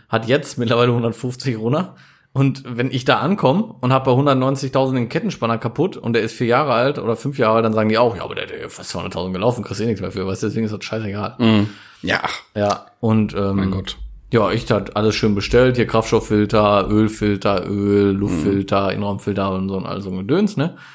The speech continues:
Speaker 1: Schön zur Garage gefahren, aufgebockt die Karre vorne, ne?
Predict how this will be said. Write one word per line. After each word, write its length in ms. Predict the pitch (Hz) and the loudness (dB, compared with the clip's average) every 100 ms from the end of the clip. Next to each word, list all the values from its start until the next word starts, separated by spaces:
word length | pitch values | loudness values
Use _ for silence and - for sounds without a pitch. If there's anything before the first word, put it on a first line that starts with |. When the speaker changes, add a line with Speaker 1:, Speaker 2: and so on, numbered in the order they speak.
| - - - _ _ _ _ _ _ _ | -20 -20 -20 _ _ _ _ _ _ _
Speaker 1:
Schön 360 | - 196 196 180 - - | 4 4 4 -2 -12 -4
zur 180 | 165 156 | 0 2
Garage 380 | 147 170 202 | 2 2 2
gefahren, 520 | 196 190 202 185 185 180 - _ _ - | 0 0 0 0 0 -4 -12 _ _ 0
aufgebockt 560 | 160 - 170 165 170 | 2 2 -2 -2 -2
die 100 | 165 | -4
Karre 260 | 165 156 160 | 0 0 0
vorne, 360 | 160 156 160 | -2 -2 0
ne? 240 | 147 139 | 0 -2